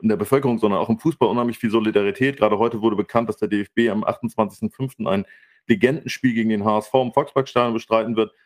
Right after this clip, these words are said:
Alle Einnahmen gehen an hilfsbedürftige Menschen in der Ukraine. Was macht das mit dir, diese Situation? Was macht das mit dem Menschen Nils Petersen?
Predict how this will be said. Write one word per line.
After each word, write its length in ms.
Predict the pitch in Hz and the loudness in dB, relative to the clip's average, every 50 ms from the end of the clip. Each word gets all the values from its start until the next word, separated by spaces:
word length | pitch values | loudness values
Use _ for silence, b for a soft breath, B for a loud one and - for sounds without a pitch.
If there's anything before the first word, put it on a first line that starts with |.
| _ _ _ _ _ _ | _ _ _ _ _ _
Alle 200 | _ 95 101 - | _ 0 0 2
Einnahmen 420 | 78 107 113 113 113 117 110 110 101 | 2 0 2 2 0 0 0 -2 0
gehen 420 | 95 107 110 110 110 104 120 - _ | 0 0 0 0 -2 -4 -8 -14 _
an 240 | _ 95 104 104 104 | _ -4 -2 -2 -2
hilfsbedürftige 800 | 95 117 127 127 - _ - 101 104 110 113 - - 113 104 104 | -2 -4 -6 -6 -6 _ -4 0 0 0 0 -2 -4 -2 -2 -2
Menschen 360 | 101 104 120 131 - 131 117 | -2 -2 -4 -4 -4 -4 -2
in 120 | - 113 | 0 0
der 100 | 110 95 | 0 0
Ukraine. 460 | 92 - - - 107 107 117 123 113 b b b b b _ _ _ | -2 -6 -2 0 0 0 0 0 -4 b b b b b _ _ _
Was 380 | _ _ - 101 127 135 135 - | _ _ -4 -2 -2 -2 -2 -4
macht 360 | 131 127 151 - - - _ | -2 -2 -2 -2 -4 -2 _
das 180 | 127 120 - - | -2 -2 0 -2
mit 220 | 123 117 - _ | -2 -2 -2 _
dir, 220 | - 131 127 120 104 | -2 0 0 0 0
diese 200 | 104 95 98 98 | -2 -6 -8 -6
Situation? 680 | 90 104 95 - 101 98 98 - - - 117 110 98 | -6 -8 -4 -2 0 0 0 -4 -4 -2 0 0 0
Was 100 | - - | -2 -2
macht 180 | - 113 - - | -4 -4 -4 -6
das 100 | 110 - | -4 -4
mit 120 | 107 104 | -2 0
dem 100 | 107 101 | 0 0
Menschen 380 | 101 104 107 110 - - 104 98 | 0 -2 -2 -4 -4 -4 -2 -2
Nils 240 | 98 95 92 - _ | -2 -4 -6 -8 _
Petersen? 400 | _ 107 - 85 73 - 80 | _ -8 -8 -8 -10 -10 _